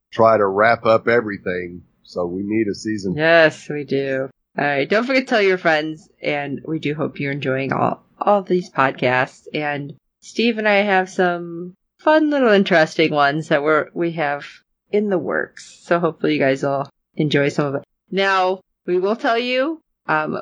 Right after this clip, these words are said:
Speaker 2: we are going to be separating feeds, but we will warn you beforehand.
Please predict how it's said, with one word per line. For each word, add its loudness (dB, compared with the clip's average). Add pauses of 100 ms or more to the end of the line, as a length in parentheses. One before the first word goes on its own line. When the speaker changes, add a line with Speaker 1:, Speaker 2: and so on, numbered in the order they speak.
Speaker 2:
we 0
are 2
going -2
to -14
be -6 (220)
separating -4
feeds, 0
but 0
we 2
will -2
warn 0
you -4
beforehand. 0